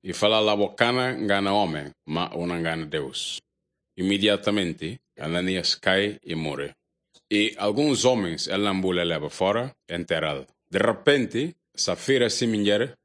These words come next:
e que se vê que acontece. Ele também engana Pedro,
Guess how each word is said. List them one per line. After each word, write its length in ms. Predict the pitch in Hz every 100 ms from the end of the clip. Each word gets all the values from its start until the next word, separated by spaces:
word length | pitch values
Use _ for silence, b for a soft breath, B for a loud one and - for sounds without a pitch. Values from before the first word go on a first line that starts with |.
| -
e 120 | 101
que 140 | -
se 180 | - -
vê 120 | 110
que 100 | 107
acontece. 680 | 107 101 95 90 76 69 67 _ _ _ -
Ele 220 | 120 131
também 600 | - 123 117 120 135 - _
engana 500 | 110 110 113 113 107 95
Pedro, 560 | - 120 101 87 76